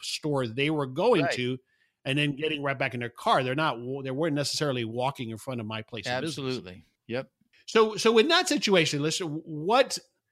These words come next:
Speaker 1: what do you look for to tell you? You've given us some clues, the elbow, the things we've just described. What else do we look for and you help your clients look for to help minimize the chance that I pick a,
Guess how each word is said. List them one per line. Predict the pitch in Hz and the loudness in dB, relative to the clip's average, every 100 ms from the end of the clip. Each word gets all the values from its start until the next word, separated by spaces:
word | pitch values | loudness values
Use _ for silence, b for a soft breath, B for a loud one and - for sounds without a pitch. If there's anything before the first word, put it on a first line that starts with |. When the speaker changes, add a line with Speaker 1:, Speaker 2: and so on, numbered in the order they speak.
| _ _ _ _ | _ _ _ _
Speaker 1:
what | 147 165 233 | -2 4 4
do | - | 4
you | 202 190 175 | 2 4 6
look | 160 160 | 6 2
for | - 147 147 135 | 0 -2 0 0
to | 131 | -4
tell | - - 139 | -4 -2 0
you? | 131 127 123 | 0 -2 -2
You've | 120 120 | -4 -2
given | 160 180 | 0 2
us | 175 | 2
some | - 147 131 | 0 0 -2
clues, | - 139 139 135 113 | -4 -2 -2 -4 -6
the | 117 123 | -4 0
elbow, | 143 147 135 135 131 131 123 | 0 0 0 0 0 0 -4
the | 104 | -8
things | - 147 139 | -4 -2 0
we've | 139 135 | -2 -2
just | 123 123 | -4 -4
described. | - 123 - 135 127 127 | -4 -4 -4 -2 -2 -4
What | 143 156 226 | -6 -6 -2
else | 220 190 185 - | 2 4 2 0
do | 151 | -2
we | 143 135 | 0 0
look | 135 139 - | -2 -4 -6
for | - 120 117 | -8 -4 -4
and | 117 | -4
you | 127 123 | -4 -2
help | 135 120 | -4 -6
your | 117 | -10
clients | 117 - 120 117 107 123 | -12 -8 -6 -6 -8 -8
look | 123 120 | -10 -10
for | - 117 107 107 104 _ _ _ _ _ _ - | -8 -4 -4 -4 -8 _ _ _ _ _ _ -8
to | 139 131 131 135 | -4 -2 -2 -4
help | 120 - 185 208 - - | -8 2 2 2 -6 -12
minimize | 139 160 175 139 131 123 | -2 2 2 2 0 -2
the | 120 | -4
chance | 151 131 123 | -2 -2 -2
that | 117 | -4
I | 117 | -4
pick | - 120 | -4 -6
a, | 117 | -6